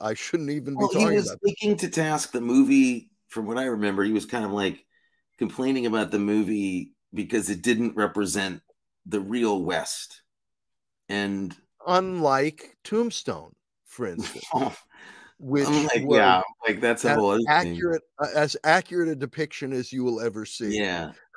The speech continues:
Speaker 2: and that, and that, you know, so whatever, it, it, it was like, okay, so the, you know, it's, it's one person's vision of a certain group of people, and not, it's not,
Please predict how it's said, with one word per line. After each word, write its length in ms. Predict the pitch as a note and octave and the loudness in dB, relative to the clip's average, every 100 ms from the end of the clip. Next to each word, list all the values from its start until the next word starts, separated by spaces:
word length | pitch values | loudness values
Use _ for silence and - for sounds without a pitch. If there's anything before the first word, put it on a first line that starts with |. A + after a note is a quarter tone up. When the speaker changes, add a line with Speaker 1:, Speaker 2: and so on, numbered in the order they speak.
| A2 | -6
Speaker 2:
and 200 | A2 A2 | -2 0
that, 260 | G#2+ G#2 - - | 0 -2 -10 -6
and 220 | G#2+ G#2 | -4 -2
that, 260 | G#2 F#2+ _ _ _ _ _ _ _ | -4 -6 _ _ _ _ _ _ _
you 200 | A#2 G#2 | -2 0
know, 260 | F#2+ E2+ E2 | 0 -4 -4
so 240 | - G#2+ | 0 2
whatever, 260 | G#2+ F#2+ F2+ | 4 2 0
it, 160 | F#2+ | -4
it, 420 | G#2 F#2+ F#2 - - | -4 -4 -4 -8 -8
it 60 | G#2+ | -6
was 180 | F2+ A2 | -6 -6
like, 180 | G2+ - _ D#2 | -6 -8 _ -12
okay, 420 | C3+ A2+ A2 B2 | -8 -2 -2 -2
so 300 | - A2+ A2 | -6 -6 -6
the, 280 | A#2 G#2+ D#2+ | -6 -8 -6
you 80 | G#2+ | -6
know, 260 | F#2 F#2 - | -6 -10 -14
it's, 360 | - F2+ - - - | -14 -12 -12 -16 -16
it's 180 | - F2+ | -14 -8
one 220 | F#2 A#2+ | -4 -2
person's 540 | G#2+ A#2+ A2 A2 G2+ E2 | 0 2 2 0 -4 2
vision 420 | A2 G#2 G2+ G2 | 4 4 2 -2
of 180 | G2 F2 | -2 -2
a 60 | F2+ | -4
certain 460 | - G2 F#2 F#2+ | 2 2 2 -4
group 280 | F2 A2+ F#2+ | 2 2 2
of 160 | E2+ - | -6 -4
people, 400 | G2 E2+ E2+ F2 | -2 -2 -2 -4
and 160 | F2 | -4
not, 220 | F#2+ E2 F#2 | -6 -4 -4
it's 180 | E2 F#2+ | -6 -6
not, 280 | F#2 F2 | -4 -6